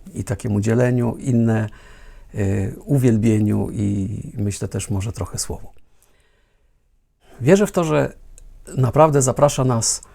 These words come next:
nasz Król Jezus, a ja będę takim koordynatorem, bo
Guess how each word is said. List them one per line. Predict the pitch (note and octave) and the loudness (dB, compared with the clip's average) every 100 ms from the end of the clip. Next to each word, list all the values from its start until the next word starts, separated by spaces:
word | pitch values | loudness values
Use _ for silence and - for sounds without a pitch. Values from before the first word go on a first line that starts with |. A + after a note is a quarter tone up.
| - - - - | -20 -20 -20 -2
nasz | G#2+ D3+ D#3 - | 4 4 4 -2
Król | - - C#3 B2 G2 F#2+ - - - - | -6 2 4 4 2 -4 -16 -20 -12 -4
Jezus, | F2+ G2 F3+ - - - - - | -2 0 -2 -4 -10 -20 -20 -14
a | - | -4
ja | D#3+ G#3 | 2 2
będę | F#3 D#3+ | 2 0
takim | - - C3+ | -2 -4 0
koordynatorem, | D3 C#3 A#2+ B2+ A#2+ C#3+ C3+ G#2+ | 2 2 2 0 2 2 2 2
bo | G2 | 0